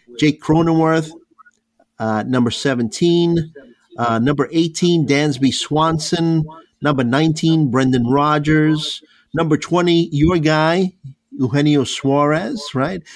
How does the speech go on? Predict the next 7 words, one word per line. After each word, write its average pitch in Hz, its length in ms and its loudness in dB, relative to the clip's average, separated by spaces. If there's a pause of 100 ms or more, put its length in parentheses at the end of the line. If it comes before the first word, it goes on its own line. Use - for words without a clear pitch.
(120)
Twenty-one, 156 480 2
Chris 160 260 -2
Taylor, 165 580 0 (460)
uh, 131 140 0
twenty-two, 151 600 2
Luis 139 440 2
Urias, 139 800 0